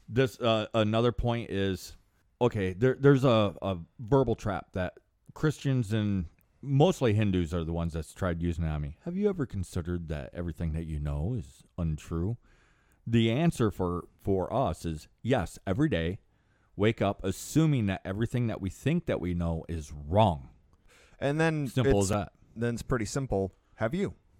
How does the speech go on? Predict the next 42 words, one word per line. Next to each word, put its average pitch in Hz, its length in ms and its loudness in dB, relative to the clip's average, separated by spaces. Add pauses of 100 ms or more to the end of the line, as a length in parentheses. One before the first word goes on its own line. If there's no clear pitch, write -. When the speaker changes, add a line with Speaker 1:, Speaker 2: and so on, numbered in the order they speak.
(160)
Speaker 1:
Right. 110 200 2 (200)
Speaker 2:
Like, 190 240 2
everyone 240 500 4
listening 180 320 0
to 104 60 -4
this, 78 160 -4
have 110 120 -2
you 165 160 2
ever 185 160 0
considered 147 460 -2
everything 120 460 -2
you 113 80 -2
know 98 240 -2
might 85 240 -6
be 85 80 -4
wrong? 85 400 -6 (640)
Ask 214 260 4
yourself 226 420 4
this - 180 0
question, - 460 -4
Speaker 1:
Yes. - 60 -20
Speaker 2:
because 170 300 4
it's 160 160 -4
like, 165 300 2
um, 135 420 2 (760)
yesterday 143 580 2 (200)
when 131 140 -2
I 135 80 2
was 123 160 2
at 117 100 -2
work, 117 320 -2
I 101 60 -4
was 101 140 0
talking 120 400 0
to - 120 -4
somebody. 117 280 6
Speaker 1:
All 151 40 8
of 143 120 4
your 151 100 4
preconceptions. - 1200 -6
Speaker 2:
I 120 100 -2
was, 120 220 0